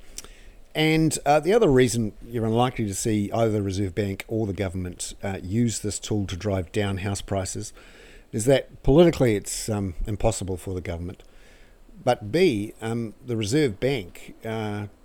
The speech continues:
doesn't want to do it either. And there's a couple of reasons for that. A, it doesn't have to think about, uh, housing affordability. Uh, you may think it does, but, uh, just quietly, at the end of last year, the government tried to insert an affordability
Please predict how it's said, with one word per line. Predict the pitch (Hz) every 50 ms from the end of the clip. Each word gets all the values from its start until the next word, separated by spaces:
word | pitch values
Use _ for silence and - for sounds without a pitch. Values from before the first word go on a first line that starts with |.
| - -
doesn't | 117 104 117 123
want | 117 120 123
to | 123
do | 113 127 127
it | 127
either. | 131 147 165 170 - - - - - - - -
And | - 120
there's | 113 110
a | 107
couple | - 143 143 131 113
of | 113
reasons | 113 107 101 107 98
for | - 107
that. | 98 113 139 - - -
A, | 98 113 117 123 139 180 185 - - - - - - - - -
it | 147 160 160
doesn't | 175 180 170 175 151
have | 147 156 151 -
to | 131
think | - - 156 143 -
about, | 117 101 113 110 107 - - - - - -
uh, | 113 107 95
housing | 98 113 113 110 107 104 101 95
affordability. | - - 107 95 95 87 104 104 101 - - - 80 80 - - -
Uh, | 98 98
you | 104 110 104
may | 127 147 160
think | - 170 127
it | 123 98 -
does, | 151 139 110 107 131 - - - - - - - - - - - -
but, | - 131 127 120 - - - 143
uh, | 123 117
just | 113 160 - -
quietly, | - 143 135 131 131 123 113 101 104 110 117 123 117 -
at | 113 107 -
the | 123 113
end | 123 131 123
of | 110 107
last | 113 107 104 104 - -
year, | 113 117 123 123 120 117 117 117 107
the | - 92 104 107
government | 127 135 120 120 117 110 95 -
tried | - - - 123 120 135 165 196 220 180 -
to | 151 139
insert | 117 107 - - - 120 113 104 95 - - - - -
an | 110 107
affordability | 104 - - - 135 127 123 107 95 110 107 104 95 98 92 90